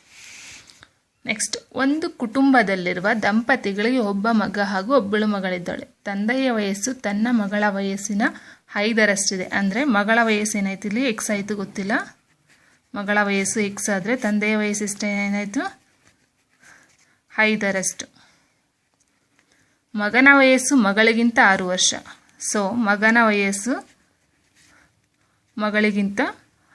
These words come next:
ಆರು ವರ್ಷ. ತಾಯಿಯ ವಯಸ್ಸು ಮಗನ ವಯಸ್ಸಿನ ಮೂರರಷ್ಟಿದೆ. ಅಂದರೆ ತಾಯಿಯ ವಯಸ್ಸೆಷ್ಟು?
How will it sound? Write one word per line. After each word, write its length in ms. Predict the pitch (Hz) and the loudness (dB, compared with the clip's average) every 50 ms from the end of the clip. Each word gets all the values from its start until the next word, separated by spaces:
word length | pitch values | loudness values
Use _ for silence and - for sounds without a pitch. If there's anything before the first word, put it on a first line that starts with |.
| - - - - 220 214 | -20 -14 -4 0 2 2
ಆರು 160 | 208 196 190 185 | 2 2 0 -4
ವರ್ಷ. 180 | 180 - - - - - - - - _ _ _ _ _ - - _ _ _ _ _ _ | -4 -4 -4 -6 -8 -12 -18 -20 -20 _ _ _ _ _ -20 -20 _ _ _ _ _ _
ತಾಯಿಯ 400 | - 190 185 240 254 269 277 294 285 269 | -4 -2 0 2 4 4 4 4 4 6
ವಯಸ್ಸು 320 | 262 247 247 247 247 285 262 220 | 6 4 4 4 4 4 2 2
ಮಗನ 260 | 202 202 214 233 247 247 240 | 4 2 4 4 4 4 4
ವಯಸ್ಸಿನ 380 | 233 220 220 220 214 - 247 254 226 | 4 2 2 2 2 2 2 4 4
ಮೂರರಷ್ಟಿದೆ. 640 | 208 220 220 220 214 202 190 196 - - 196 180 - - - - - 214 | 4 4 2 2 0 2 0 0 0 0 -2 -4 -6 -8 -10 -6 -4 -2
ಅಂದರೆ 200 | 214 190 214 254 247 - | -2 0 0 -2 0 2
ತಾಯಿಯ 280 | 214 208 220 233 226 220 214 214 | 2 2 2 2 0 0 0 0
ವಯಸ್ಸೆಷ್ಟು? 520 | 208 214 214 - 214 214 - - 240 262 | -2 -2 -2 -4 -4 -6 -6 -4 -6 -6